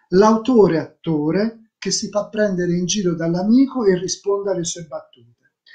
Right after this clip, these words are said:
Vedete quindi perché diventa così importante utilizzare un personaggio considerato spesso secondario come Belacqua,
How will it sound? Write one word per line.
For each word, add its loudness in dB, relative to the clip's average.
Vedete 4
quindi 0
perché -4
diventa -2
così -6
importante -6
utilizzare -6
un 4
personaggio 0
considerato -2
spesso -6
secondario -4
come -4
Belacqua, -6